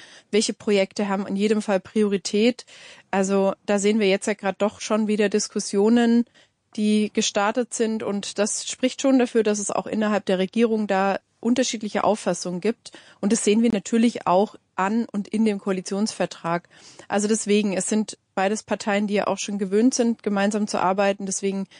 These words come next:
denke ich, es wird eine stabile Regierung sein, aber der Diskussionsbedarf wird nicht weniger. Und da sehe ich auch schon ein bisschen ein Risiko drin.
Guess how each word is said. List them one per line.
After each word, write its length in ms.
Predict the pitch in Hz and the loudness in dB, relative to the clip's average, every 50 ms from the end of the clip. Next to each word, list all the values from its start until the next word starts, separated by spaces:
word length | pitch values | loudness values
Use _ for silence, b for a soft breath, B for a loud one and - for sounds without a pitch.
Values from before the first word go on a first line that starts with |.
| B B B B B B B | B B B B B B B
denke 240 | 190 196 214 208 214 | 0 0 0 -2 -4
ich, 160 | - 208 - | -6 -6 -6
es 80 | - 208 | -4 -2
wird 100 | 208 208 | -2 -2
eine 100 | 208 202 | -2 -2
stabile 380 | - 208 185 220 208 202 196 | -2 -2 0 2 2 2 2
Regierung 460 | 196 196 - 220 226 233 240 240 240 226 | 0 0 0 2 2 2 2 2 2 2
sein, 300 | - 208 202 208 214 - | 0 0 0 0 -2 -2
aber 300 | - 190 185 196 190 185 | -4 -2 0 0 0 0
der 120 | 190 185 | 0 0
Diskussionsbedarf 960 | 185 202 202 - - 202 - 208 208 233 - - - 202 202 190 202 - - | -2 -2 -4 -4 -8 -6 -4 -2 -2 -2 -2 -2 -2 0 0 0 0 0 -4
wird 120 | 208 202 - | -6 -6 -6
nicht 200 | 214 - - 190 | -8 -6 -2 0
weniger. 480 | 202 214 240 247 226 233 233 226 - | 2 2 2 2 2 2 2 2 2
Und 280 | - 196 208 202 - - B B B B B B B | 0 -2 -4 -4 -6 -10 B B B B B B B
da 120 | 208 202 | 0 0
sehe 160 | 208 208 214 - | 2 2 0 0
ich 200 | - - 247 220 | 0 -2 -2 -2
auch 100 | 214 202 | -2 -2
schon 180 | - 220 220 | -2 -2 -2
ein 40 | 226 | 0
bisschen 260 | 226 220 226 208 202 | -2 0 0 -2 -2
ein 40 | 196 | 0
Risiko 460 | 190 226 262 - 285 - - - 254 | 0 2 2 2 0 -2 0 0 0
drin. 460 | 247 - 233 233 226 233 240 254 269 | 0 0 0 2 2 4 4 4 2